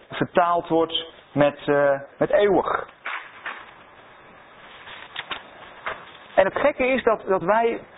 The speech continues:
ja, het gekke, zo gek is dat niet hoor, maar wij hebben in ons beeld van de Bijbel, hebben wij zoiets van, ja, maar als er eeuwig staat, dan is dat toch altijd? Nou, dat is in ieder geval in het Oude Testament dus niet het geval.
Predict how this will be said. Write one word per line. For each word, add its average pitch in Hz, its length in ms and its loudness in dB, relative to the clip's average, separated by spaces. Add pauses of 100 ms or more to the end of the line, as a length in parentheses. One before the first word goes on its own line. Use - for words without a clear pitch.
(140)
ja, 127 100 2
het 123 120 0
gekke, 156 520 0
zo - 180 0
gek 147 200 0
is 180 140 0
dat 143 140 0
niet 139 180 -2
hoor, 151 200 2 (320)
maar 165 260 0
wij 214 200 2
hebben 208 220 2
in 180 160 0
ons 254 500 0 (100)
beeld 156 640 0 (460)
van 185 220 2
de 143 100 0
Bijbel, 190 380 2
hebben 180 180 0
wij 175 140 2
zoiets 170 340 -2
van, 151 100 4
ja, 160 100 4
maar 170 120 0
als 156 120 0
er 143 160 -2
eeuwig 170 280 4
staat, 156 280 0
dan 151 100 -2
is 160 140 -2
dat 151 100 0
toch - 180 -2
altijd? 147 500 0 (880)
Nou, 185 220 2
dat 180 160 -2
is 202 160 0
in 170 100 -4
ieder 254 180 2
geval 170 280 0
in 170 100 -4
het 147 100 -4
Oude 214 240 2
Testament 151 440 -2
dus 170 120 2
niet 208 100 0
het 202 100 -2
geval. 165 480 2